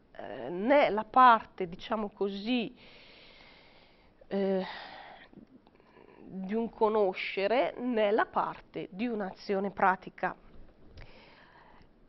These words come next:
Leggo ancora una citazione. "La sapienza ha due parti, le quali però in essa si trovano individualme-, individualmente congiunte.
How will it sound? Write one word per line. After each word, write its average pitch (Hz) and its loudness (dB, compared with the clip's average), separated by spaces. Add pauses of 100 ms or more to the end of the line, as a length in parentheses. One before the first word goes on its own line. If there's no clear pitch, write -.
(960)
Leggo 247 8
ancora 240 6
una 208 0
citazione. - -8 (800)
"La 285 12
sapienza 339 8
ha 240 12
due 285 6
parti, 202 8 (1160)
le 214 0
quali 302 10
però 247 8
in 226 2
essa 330 4
si - 0
trovano 233 6 (200)
individualme-, 254 2
individualmente 254 4
congiunte. 269 0